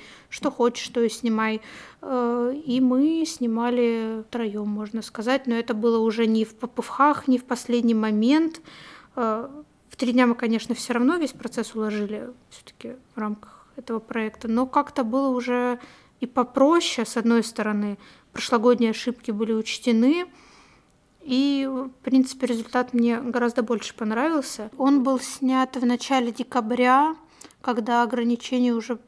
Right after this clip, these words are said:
были не такие сильные, но на тот момент я уже официально переболела ковидом. Это было для меня очень стрессово, потому что это случилось во время практики, которая была в школе.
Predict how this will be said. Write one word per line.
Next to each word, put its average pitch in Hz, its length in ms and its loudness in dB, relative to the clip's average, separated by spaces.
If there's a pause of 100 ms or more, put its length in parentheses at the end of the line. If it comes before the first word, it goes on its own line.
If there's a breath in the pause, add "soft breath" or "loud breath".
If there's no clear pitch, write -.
(180)
были 247 280 0
не 240 160 4
такие 254 340 -2
сильные, 285 540 2
но 247 80 4
на 254 120 4
тот 254 220 -4
момент 247 380 2
я 262 240 4
уже 262 180 2
официально 247 540 0
переболела 233 600 0
ковидом. 240 680 2 (400 loud breath)
Это 262 160 -2
было 262 160 2
для 247 120 2
меня 254 200 4
очень 247 240 0
стрессово, 254 720 -2
потому 233 340 -4
что - 200 -10
это 226 120 -8
случилось - 460 -6
во 233 60 -4
время 233 240 0
практики, 254 600 2
которая 233 300 -8
была 262 140 2
в 269 60 -6
школе. 262 640 0